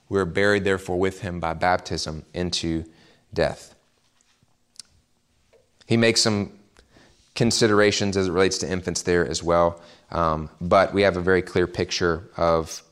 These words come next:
of Paul's meaning, uh, whenever he's dealing with people who have been baptized, that it is for those who have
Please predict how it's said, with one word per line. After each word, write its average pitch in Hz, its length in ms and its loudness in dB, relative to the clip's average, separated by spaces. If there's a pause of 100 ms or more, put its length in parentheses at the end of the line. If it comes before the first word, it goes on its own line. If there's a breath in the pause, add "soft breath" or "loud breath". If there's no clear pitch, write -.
(160)
of 80 380 -6 (220)
Paul's 92 580 2
meaning, 87 580 -4 (400 soft breath)
uh, 78 120 -6
whenever 92 280 -2
he's 85 140 0
dealing 87 280 0
with 82 160 -8
people 87 240 -8
who 90 60 -6
have 80 100 -8
been 80 160 -10
baptized, 78 640 -6
that 82 100 -6
it 82 60 -6
is 87 160 -2
for 90 180 -4
those 85 280 -4
who 85 120 -6
have 80 200 -4